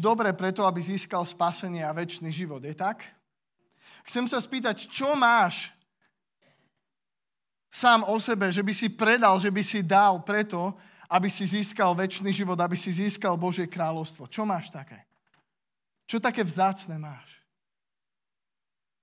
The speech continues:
A verím, že to je pointa. Práve preto je možné byť spasený len zdarma, milosťou skrze vieru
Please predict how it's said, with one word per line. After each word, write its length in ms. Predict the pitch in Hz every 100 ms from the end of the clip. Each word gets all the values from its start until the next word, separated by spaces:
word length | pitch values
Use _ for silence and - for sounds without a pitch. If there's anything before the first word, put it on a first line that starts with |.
| _ _ _ _ _ _ _ _ _ _ _ _ _ _ _ _ _ _ _ _ _ _ _ _ _ _ _
A 80 | 156
verím, 240 | 202 226
že 80 | 214
to 160 | 214
je 80 | 226
pointa. 640 | 202 220 226 226 170 139 - _ _
Práve 320 | 214 226 226
preto 320 | 226 240 247
je 80 | 233
možné 320 | 214 220 208
byť 320 | 220 208 - -
spasený 560 | 220 220 240 226 220
len 160 | 220 214
zdarma, 640 | 175 175 214 240 185 151 - - -
milosťou 640 | 226 269 269 233 - 214
skrze 400 | 196 - 220 202
vieru 480 | 185 196 220 202 175